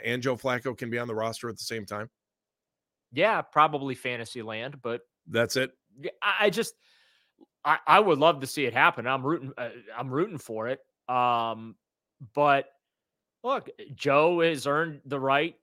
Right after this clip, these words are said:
Speaker 2: if he wants to go play somewhere, even if it is for a, a re-, a team that's rebooting and just needs a bridge quarterback to, you know, keep the seat warm for the young kid whenever that young kid's gonna play and to teach that youngster the, the, the ropes and things like that.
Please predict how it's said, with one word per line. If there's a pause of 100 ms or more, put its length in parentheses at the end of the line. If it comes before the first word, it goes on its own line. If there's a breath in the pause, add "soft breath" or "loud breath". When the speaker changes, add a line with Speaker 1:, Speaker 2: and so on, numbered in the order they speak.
Speaker 2:
if
he
wants
to
go
play
somewhere,
even
if
it
is
for
a,
a
re-,
a
team
that's
rebooting
and
just
needs
a
bridge
quarterback
to, (760)
you
know, (280)
keep
the
seat
warm
for
the
young
kid
whenever
that
young
kid's
gonna
play
and
to (220)
teach
that (220)
youngster
the,
the,
the
ropes
and
things
like
that.